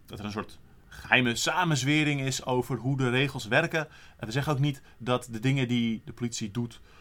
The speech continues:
eh, om bepaalde soorten misdaad aan te pakken, expres niet zouden werken. Of, ehm, en misdaadcijfers zullen soms ook wel een soort van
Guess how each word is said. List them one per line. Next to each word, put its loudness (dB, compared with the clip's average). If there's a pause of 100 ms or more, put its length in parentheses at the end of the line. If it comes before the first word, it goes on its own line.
(440)
eh, 0
om 2
bepaalde 8
soorten -4
misdaad 0
aan 2
te -6
pakken, 2 (100)
expres -2
niet -2
zouden 2
werken. 4
Of, -6 (420)
ehm, 2
en -2 (160)
misdaadcijfers 6
zullen 2
soms 2
ook 4
wel 8
een 4
soort -6
van -6